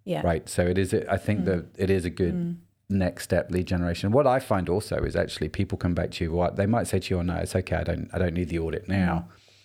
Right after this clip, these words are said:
Speaker 2: Uh, but six months later, if you stayed in touch with them and maintained that relationship, they may come back to
Speaker 1: Mm.
Speaker 2: you and say, "You remember that free audit that you said?
Speaker 1: Yeah.
Speaker 2: Is it, could we do that now?"
Speaker 1: Mm.
Speaker 2: Um, and so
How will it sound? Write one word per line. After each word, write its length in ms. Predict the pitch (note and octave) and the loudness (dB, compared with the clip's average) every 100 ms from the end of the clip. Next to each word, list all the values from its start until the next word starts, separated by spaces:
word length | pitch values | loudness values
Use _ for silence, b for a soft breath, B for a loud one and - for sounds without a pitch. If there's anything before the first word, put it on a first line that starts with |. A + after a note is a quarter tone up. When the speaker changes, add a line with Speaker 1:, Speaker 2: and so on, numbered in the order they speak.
| b b b b b b - | b b b b b b 2
Speaker 2:
Uh, 440 | F#2 F2+ F2 C#2+ - | 4 4 4 0 -2
but 420 | F2 D#2+ G#2+ E2+ | -6 4 4 4
six 280 | - G#2+ - | -2 -4 -2
months 200 | F#2 E2+ | -2 2
later, 220 | G#2+ G2 | 4 4
if 120 | E2+ - | 0 -2
you 60 | |
stayed 240 | F2+ C#3+ G#2+ | 2 2 2
in 80 | |
touch 220 | E2+ A#2+ - | 0 -2 0
with 60 | |
them 100 | F#2+ | -2
and 80 | F#2+ | 0
maintained 400 | F#2+ F#2 - F#2 | 0 -2 0 0
that 120 | F#2 | -2
relationship, 540 | - F#2 G2 G2+ F2+ D2+ | -2 -2 -2 -4 -2 -2
they 100 | F2+ | 0
may 160 | F2+ F#2 | 0 0
come 160 | F2+ | 0
back 160 | F2 F2+ | 0 0
to 60 | |
Speaker 1:
Mm. 40 | - | -4
Speaker 2:
you 40 | |
and 80 | E2+ | -4
say, 160 | - E2+ | -2 -2
"You 680 | D2+ - - - - - | -2 -12 -20 -20 -20 -2
remember 280 | A3+ C4+ D4 | 2 4 4
that 260 | C4+ F#3+ - | 4 2 0
free 420 | - - E3+ E3 | -8 0 2 4
audit 580 | D#3 D#3 D#3 D#3 B2 - | 4 2 2 0 0 -4
that 100 | C#3 | -4
you 180 | C3+ C#3 | -2 -2
said? 380 | - D3+ D3 D3 | 0 2 4 2
Speaker 1:
Yeah. 100 | D#3 | 0
Speaker 2:
Is 80 | |
it, 140 | C3+ C3+ | 0 2
could 180 | D3+ D3+ | 0 0
we 100 | G3 | 0
do 220 | D3 C#3+ | 0 2
that 200 | D3 C3 | 2 2
now?" 320 | C#3+ C3+ C3+ | 0 2 0
Speaker 1:
Mm. 220 | F3+ F3+ F3+ B B - | -2 -4 -8 B B 0
Speaker 2:
Um, 440 | A2+ A2+ A2 G#2 - | 2 4 2 0 0
and 280 | G#2+ G#2+ G#2 | 2 2 0
so 580 | - A2+ G#2+ G#2 G#2 | 2 4 4 2 0